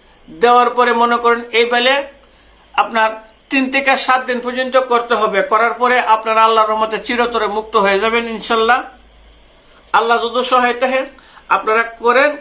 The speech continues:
করে সেরে আপনারা দেখেন, যদি ফল না পান কমেন্ট করে আমার প্রশ্ন করবেন যে,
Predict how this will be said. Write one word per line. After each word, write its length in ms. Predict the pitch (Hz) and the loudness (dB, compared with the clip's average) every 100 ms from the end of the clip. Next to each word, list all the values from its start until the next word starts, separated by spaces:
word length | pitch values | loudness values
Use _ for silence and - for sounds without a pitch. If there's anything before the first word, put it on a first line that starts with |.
| - | -2
করে 280 | 214 240 247 | 0 2 0
সেরে 200 | 262 262 | 2 2
আপনারা 320 | 254 240 247 | 0 0 -2
দেখেন, 580 | 247 247 254 269 359 240 | 0 0 0 -2 -6 -10
যদি 200 | 196 214 226 | -6 -4 -4
ফল 220 | 233 247 247 | 2 2 4
না 160 | 254 | 2
পান 340 | 247 247 285 - - _ - | 2 2 0 -4 -18 _ -2
কমেন্ট 340 | 220 220 233 | 0 0 -2
করে 160 | 240 226 | -2 0
আমার 380 | 226 220 220 - - _ _ _ | 0 0 -2 -8 -20 _ _ _
প্রশ্ন 400 | 208 214 233 214 | -4 -4 -2 -2
করবেন 260 | 196 147 117 - - _ _ _ _ _ _ _ _ | -2 -2 -4 -10 -20 _ _ _ _ _ _ _ _
যে, 180 | 165 196 | -6 -4